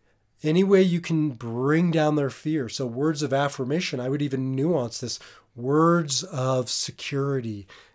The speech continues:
and instilling confidence. Um, I think that would be well received by a six. Touch,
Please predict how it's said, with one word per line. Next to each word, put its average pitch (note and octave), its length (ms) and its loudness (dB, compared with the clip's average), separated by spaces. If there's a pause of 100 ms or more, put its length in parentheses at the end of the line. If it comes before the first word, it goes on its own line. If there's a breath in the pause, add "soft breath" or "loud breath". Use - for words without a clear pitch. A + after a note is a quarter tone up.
(100)
and A2+ 320 -6 (100)
instilling C3 580 -2
confidence. C3+ 880 -4 (920 loud breath)
Um, C3+ 520 0 (760)
I D#3 80 -6
think C#3 220 -2
that C3+ 100 2
would C3 100 -2
be B2+ 80 -2
well B2+ 240 -2
received B2 460 -6
by B2 120 -2
a B2+ 60 -4
six. - 380 -2 (640 soft breath)
Touch, - 600 0